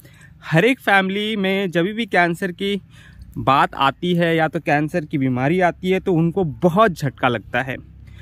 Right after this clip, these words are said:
पर कुछ समय बाद में सबका ट्रीटमेंट भी होता है और वो उस माहौल में एडजस्ट कर जाते हैं। तो वैसे ही आप अगर किसी को भी बताएंगे या तो खुद पेशेंट को भी बताएंगे, तो कुछ समय के लिए maybe उसको चोट लगे, पर दोस्तों, वो चोट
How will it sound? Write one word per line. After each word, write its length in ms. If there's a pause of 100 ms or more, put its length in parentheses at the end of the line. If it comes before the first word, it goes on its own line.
(340)
पर 160
कुछ 320
समय 280
बाद 240
में 160
सबका 300
ट्रीटमेंट 460
भी 60
होता 320
है 220 (120)
और 140
वो 400
उस 220
माहौल 400
में 240 (600)
एडजस्ट 440
कर 140
जाते 340
हैं। 160 (1000)
तो 400 (640)
वैसे 380
ही 140
आप 320
अगर 180
किसी 460
को 80
भी 100
बताएंगे 800
या 120
तो 120
खुद 300
पेशेंट 340
को 80
भी 80
बताएंगे, 520 (480)
तो 60
कुछ 280
समय 300
के 100
लिए 140
maybe 340
उसको 280
चोट 400
लगे, 240
पर 180
दोस्तों, 340
वो 80
चोट 400